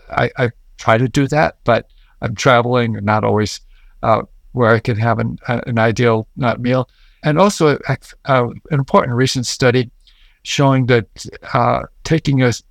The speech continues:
standard low-cost R D A level uh, vitamin mineral supplement costs less than ten cents a day. That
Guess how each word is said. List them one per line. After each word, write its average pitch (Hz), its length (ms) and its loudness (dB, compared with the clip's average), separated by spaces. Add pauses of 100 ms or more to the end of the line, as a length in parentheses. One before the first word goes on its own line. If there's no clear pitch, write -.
(120)
standard 139 840 0
low-cost 127 640 0
R 127 140 0
D 120 220 0
A 117 40 0
level 113 400 0 (760)
uh, 120 260 2 (180)
vitamin 123 440 2
mineral 117 260 0
supplement 117 640 -2
costs - 300 -2
less 123 240 0
than 113 140 -2
ten 120 240 0
cents 117 400 -2
a 104 80 -2
day. 110 300 0 (840)
That 147 280 4